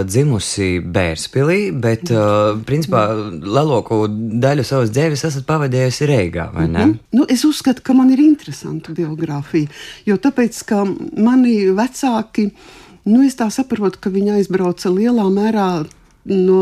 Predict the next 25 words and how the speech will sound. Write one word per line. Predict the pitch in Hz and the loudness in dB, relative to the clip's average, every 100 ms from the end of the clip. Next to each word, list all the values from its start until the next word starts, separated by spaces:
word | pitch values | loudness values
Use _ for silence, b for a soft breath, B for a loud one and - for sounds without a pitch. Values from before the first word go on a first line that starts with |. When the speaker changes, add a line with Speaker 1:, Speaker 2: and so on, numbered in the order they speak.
| 185 | 2
Speaker 2:
Latgales, | 190 226 190 196 185 185 - | 0 0 0 0 2 0 -6
tādēļ, | - 196 190 180 | -6 -2 -2 -2
ka | 180 | -6
sta-, | - 202 | -8 -12
tika | - 214 - | -6 -6 -4
dibināti | 180 202 185 175 160 | -4 -2 0 0 -4
kolhozi. | - 190 190 - 147 160 _ B B B B B | -6 -4 -4 -8 -12 -12 _ B B B B B
Tad | B 247 214 | B -2 0
bija | 208 190 | 0 0
vispār | 180 - 285 254 | -2 0 0 4
diezgan | 320 247 247 247 | 4 4 2 2
liels | 277 269 | 2 0
tāds | - 214 - | -2 -4 0
latgaliešu | 240 214 214 214 208 240 233 | -2 0 0 0 -2 -2 -2
aizplūdums | - 202 196 185 185 185 | -2 -4 0 2 0 -2
uz | 175 185 185 | -4 -2 0
visādām | 220 - 190 180 185 | 0 0 0 2 0
citādām | 185 220 - 175 170 170 175 | 0 -4 -2 -2 0 2 2
Latvijas | 175 196 - 170 170 - | 2 -4 0 0 0 0
vietām, | 208 185 175 165 B B | 0 2 -2 -2 B B
bet | 180 180 | -2 -2
visvairāk | 185 214 226 196 - | -4 -2 -2 -4 -4
jau | 175 | -4
uz | 170 180 | -2 -2
Rīgu. | 170 165 170 156 | -2 -2 -4 -6